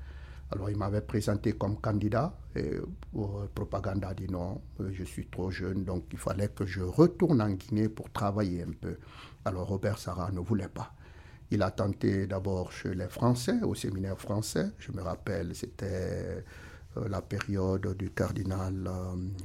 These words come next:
Lustiger, hein, que je suis allé, mais bon, ça n'a pas fonctionné. Alors Robert Sarah a demandé aux jésuites,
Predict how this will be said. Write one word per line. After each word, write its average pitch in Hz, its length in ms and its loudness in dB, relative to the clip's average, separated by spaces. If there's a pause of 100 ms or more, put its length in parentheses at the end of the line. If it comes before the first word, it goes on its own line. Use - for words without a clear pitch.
(140)
Lustiger, 87 840 0 (380)
hein, - 200 -4
que 95 160 -6
je 95 160 -6
suis - 300 -10
allé, 101 340 2
mais 82 260 -4
bon, - 140 -10
ça - 160 0
n'a 85 140 0
pas 90 180 2
fonctionné. - 640 -4 (460)
Alors 98 260 0
Robert 101 320 2
Sarah 98 320 2
a 95 60 0
demandé 127 480 10
aux 113 160 10
jésuites, 113 640 4